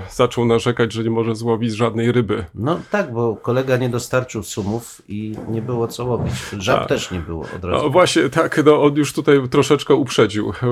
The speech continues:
Speaker 1: bo zaproponowałem, <laughs> żeby zaczął szukać żab.
Speaker 2: No nie było, no we Wrocławiu nie jest to takie proste.
Speaker 1: Tak, to prawda, nie jest takie proste. Mm.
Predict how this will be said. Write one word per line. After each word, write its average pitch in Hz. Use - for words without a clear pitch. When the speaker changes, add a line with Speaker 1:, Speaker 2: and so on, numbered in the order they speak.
Speaker 1:
bo 120
zaproponowałem, 143
<laughs> -
żeby 151
zaczął 143
szukać 151
żab. 131
Speaker 2:
No 285
nie 302
było, 165
no 110
we 147
Wrocławiu 147
nie 135
jest 113
to 110
takie 98
proste. -
Speaker 1:
Tak, 156
to 135
prawda, 120
nie 113
jest 113
takie 120
proste. 117
Mm. 151